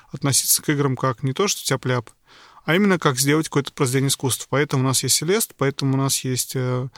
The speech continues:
многие другие игры сейчас, которых, возможно, не было бы, если бы Бло в своё время не протоптал бы дорожку как инди, так и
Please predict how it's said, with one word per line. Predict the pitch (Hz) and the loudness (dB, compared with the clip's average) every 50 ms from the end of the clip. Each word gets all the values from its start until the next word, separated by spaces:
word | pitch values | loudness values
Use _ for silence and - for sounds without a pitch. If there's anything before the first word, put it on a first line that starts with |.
| - - - - - _ | -20 -20 -20 -20 -12 _
многие | - 143 143 135 139 | -2 -2 0 0 -2
другие | 131 139 131 127 135 127 | -2 -2 -2 -2 -2 -2
игры | 117 120 135 | -2 -2 -4
сейчас, | 123 - - - 262 - | -4 -2 0 0 0 0
которых, | - - - - 175 165 - 147 | -2 -2 -2 -2 -2 0 0 0
возможно, | 151 160 214 262 285 254 214 180 | 0 2 2 2 4 4 4 4
не | 170 175 175 | 4 4 4
было | 151 135 123 120 | 4 2 2 0
бы, | 110 113 123 | -2 -4 -4
если | 117 113 127 123 - - | -4 -4 -4 -4 -4 -4
бы | 135 127 | -4 -2
Бло | 127 143 160 185 196 | 0 0 0 2 2
в | - | 0
своё | - - 151 | 0 0 0
время | 127 139 147 147 131 127 - - - - - - | 0 2 0 0 -2 -2 -6 -12 -20 -20 -8 -6
не | 147 127 | -6 -6
протоптал | - 127 - - 127 - - 143 147 | -4 -4 -4 -4 -4 -2 0 -2 0
бы | 151 147 | 0 0
дорожку | 127 123 127 127 127 120 - - - 123 117 135 131 - - - - - | 0 0 2 2 2 0 -2 -2 -4 -6 -6 -6 -8 -10 -16 -20 -20 -6
как | - - 127 - - | -2 -2 -2 -2 -2
инди, | - 214 233 247 220 180 156 | 0 2 2 4 4 2 2
так | 127 - 143 139 139 - - - | 2 2 2 0 0 -2 -4 -2
и | 156 139 135 135 131 131 | 0 2 2 4 2 2